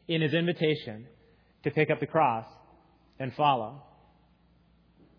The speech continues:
I've heard these things because I've been in the Christian community mostly all of my life and have a master's degree in divinity and have pastored in a church and have taught Bible and theology in a college. And, and yet none of these things by themselves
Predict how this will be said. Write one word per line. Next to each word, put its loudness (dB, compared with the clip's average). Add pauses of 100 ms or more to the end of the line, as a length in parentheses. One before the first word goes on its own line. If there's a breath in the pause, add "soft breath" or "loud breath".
(880 soft breath)
I've -6
heard 4
these 2
things 0
because 2
I've 4
been 4
in 0
the -2
Christian -2
community 0
mostly 0
all 8
of 4
my 2
life 6
and -4 (380 soft breath)
have 10
a 2
master's 6
degree 4
in 2
divinity 4
and 2
have 2
pastored 8
in 0
a 0
church 2
and -2
have -2
taught 8
Bible 8
and -2
theology 6 (380 loud breath)
in 4
a 2
college. 4
And, -2
and 0 (260 loud breath)
yet 6
none 6
of 2
these 2
things 0 (260 soft breath)
by 10
themselves 4